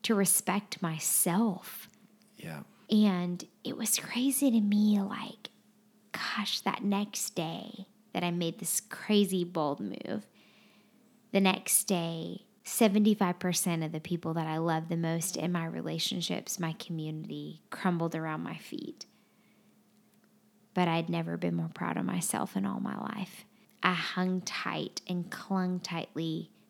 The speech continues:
Speaker 1: to the few relationships that I had in my life who were saying, "I believe in you, Casey. And I'm so proud of you. And I respect you because you fought for you, your own integrity,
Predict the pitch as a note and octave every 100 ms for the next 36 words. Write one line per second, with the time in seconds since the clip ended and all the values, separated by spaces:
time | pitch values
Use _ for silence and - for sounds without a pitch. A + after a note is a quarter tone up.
0 | _ _ - F#3+ E3+ D#3+ - G3 G3 F#3+
1 | F#3 E3+ - F3 D#3+ E3 - D#3+ D#3 D#3
2 | E3+ E3 E3 D#3+ D#3 D#3 D#3 D#3 E3 -
3 | - _ _ _ - F#3+ E3+ E3+ - F#3
4 | - - G3+ - - G#3 - - - -
5 | - - - - _ _ _ _ _ _
6 | - F#3+ F3+ E3+ F#3 F3+ - F3+ F3+ F#3
7 | - - G#3 - _ _ _ _ _ _
8 | _ G3+ F#3+ F3 E3 - - F3 - -
9 | - - - - _ _ _ _ _ _
10 | _ _ _ - F#3+ G#3 E3 E3+ - F#3+
11 | G3+ - A3+ G3+ A3+ G3+ F3 - _ _
12 | _ _ _ _ _ _ _ _ G3 F#3+
13 | - F#3+ F#3+ F#3 F#3 F3+ F3 F3 E3+